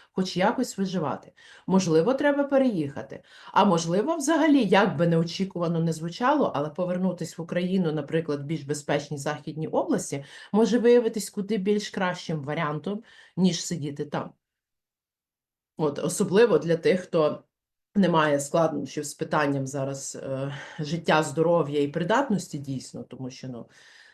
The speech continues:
наскільки об'єктивно визначається придатність, я не берусь судити, да, до служби. От, але тим не менше, якщо люди, які виїхали, особливо мами з дітьми, так, вони там, їм там важко самим,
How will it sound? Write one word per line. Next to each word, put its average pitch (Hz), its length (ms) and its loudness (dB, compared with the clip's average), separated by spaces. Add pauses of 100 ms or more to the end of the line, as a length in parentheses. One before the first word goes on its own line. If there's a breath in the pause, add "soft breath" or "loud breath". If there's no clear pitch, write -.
(160 soft breath)
наскільки 156 440 -2
об'єктивно 147 560 -2
визначається 139 720 -6
придатність, 135 560 -6
я 127 80 -4
не 139 80 -4
берусь 131 320 -6
судити, 214 400 -6
да, 135 160 -6
до 165 120 -6
служби. 123 380 -12 (320 loud breath)
От, 135 240 0
але 160 240 0
тим 190 220 0
не 226 80 2
менше, 147 360 0
якщо 123 260 -8
люди, 175 240 0
які 143 220 0
виїхали, 143 460 -2
особливо 123 460 -8
мами 135 320 0
з - 100 -14
дітьми, - 300 -14
так, 160 260 -8 (100)
вони 135 180 -6
там, 135 320 -8 (100)
їм 196 300 4
там 170 200 0
важко 165 460 2
самим, 165 560 -2